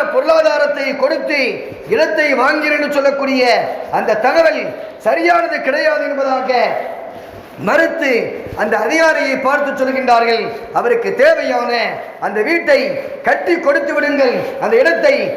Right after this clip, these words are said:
அபகரித்தது அவருடைய அனுமதி இல்லாமல் அதிக தொகை கொடுத்து வீட்டை இடித்தது மிகப்பெரிய தவறு" என்பதாக அந்த அதிகாரிக்கு உத்தரவு வழங்கிய அந்த சூழலை பார்க்கின்றோம். ஹஜரத் உமர் ரலியல்லாஹு அன்ஹுடைய ஆட்சி காலத்திலே ஒரு நிகழ்வு நடந்தது.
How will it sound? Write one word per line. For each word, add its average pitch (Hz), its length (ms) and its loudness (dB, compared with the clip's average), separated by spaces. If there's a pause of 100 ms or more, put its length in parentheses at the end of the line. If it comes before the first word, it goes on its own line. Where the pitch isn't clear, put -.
(140)
அபகரித்தது 320 720 2 (360)
அவருடைய 294 460 2
அனுமதி 320 320 2
இல்லாமல் 277 480 0 (320)
அதிக 339 300 4
தொகை 302 380 0
கொடுத்து 294 420 -2 (400)
வீட்டை 339 340 2 (100)
இடித்தது 277 400 0 (360)
மிகப்பெரிய 339 580 0
தவறு" 311 320 2
என்பதாக 269 460 0 (480)
அந்த 208 200 0
அதிகாரிக்கு 311 640 2 (400)
உத்தரவு 311 420 2
வழங்கிய 269 440 2 (440)
அந்த 247 200 0
சூழலை 277 460 2
பார்க்கின்றோம். 226 600 2 (360)
ஹஜரத் 254 340 2
உமர் 311 180 4
ரலியல்லாஹு 302 180 2
அன்ஹுடைய 277 300 2
ஆட்சி 247 240 -2
காலத்திலே 254 520 2 (380)
ஒரு 202 140 -2
நிகழ்வு 311 320 2
நடந்தது. 262 460 2